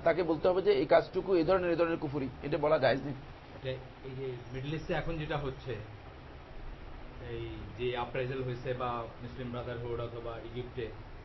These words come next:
Speaker 2: ইজিপশিয়ান ওলামারা বলছেন যে এটা, এটা হচ্ছে সৎ কাজে আদেশ, মন্দ কাজে নিষেধ। আর সৌদি ওলামারা বলছেন যে এটা জায়েজ না। এই সম্বন্ধে জানতে চাইছেন আপনি?
Speaker 1: আহ, এই সম্পর্কে জানতে চেয়েছেন, মূলত এটা একটা বিতর্কিত মাসআলা।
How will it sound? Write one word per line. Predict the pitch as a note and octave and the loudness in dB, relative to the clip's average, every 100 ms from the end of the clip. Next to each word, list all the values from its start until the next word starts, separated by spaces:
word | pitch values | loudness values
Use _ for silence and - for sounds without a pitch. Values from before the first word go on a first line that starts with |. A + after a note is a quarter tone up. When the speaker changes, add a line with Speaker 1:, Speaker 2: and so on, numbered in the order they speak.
| - C3 | -10 -8
Speaker 2:
ইজিপশিয়ান | C#3 E3 G3+ F#3 | -6 -4 0 4
ওলামারা | F3 F3 F3 F3 | 4 4 2 2
বলছেন | E3 D#3 F3 D#3+ | 0 0 -4 0
যে | D3+ | 0
এটা, | D3 D3+ C#3+ C#3 C3 - - - - - | 0 2 2 0 -4 -10 -12 -12 -10 -8
এটা | C3+ D3 | -4 -2
হচ্ছে | C#3 C#3+ - D3 C3+ E3 - - | -2 -4 -4 -2 -4 -8 -10 -6
সৎ | C#3+ - | -4 0
কাজে | D3 D3 | 2 2
আদেশ, | C#3+ C#3 | 2 -2
মন্দ | C#3 C3 | -4 -4
কাজে | C3 B2+ | -2 -2
নিষেধ। | A2+ G#2 A2 - - - - - - | -2 -6 -8 -8 -12 -12 -12 -10 -8
আর | A#2 - | -6 0
সৌদি | D3+ E3 | 2 4
ওলামারা | F3 F3 F3 | 6 6 4
বলছেন | D#3+ D#3 E3 | 2 0 0
যে | C#3+ | 0
এটা | C#3 C3+ | 0 0
জায়েজ | B2 A#2 A2 | 0 0 0
না। | G2 - A#2+ | -6 -8 -6
এই | A#2 | -4
সম্বন্ধে | C3 B2 A#2+ | -4 -4 -4
জানতে | G#2+ G2+ F#2+ | -4 -6 -6
চাইছেন | F#2 G2+ F2+ | -8 -8 -8
আপনি? | F2 - - - - - - - - - - | -8 -4 -2 -2 -6 -8 -10 -12 -12 -12 -4
Speaker 1:
আহ, | B2+ C#3+ C#3 B2 - | 4 6 8 8 6
এই | - | 4
সম্পর্কে | E3 E3 G3 F#3+ E3+ | 4 6 8 10 12
জানতে | C#3+ C#3 D3 | 10 10 4
চেয়েছেন, | C#3+ C#3 C#3+ F3 F3+ | 6 6 6 2 2
মূলত | C#3+ C#3 C3+ E3+ - | 2 4 6 4 4
এটা | C#3+ D#3+ | 4 4
একটা | D3+ D3+ | 6 4
বিতর্কিত | D3 E3 C#3 C#3+ | 4 4 4 6
মাসআলা। | C#3+ D3+ - C#3 C#3 | 6 6 0 2 2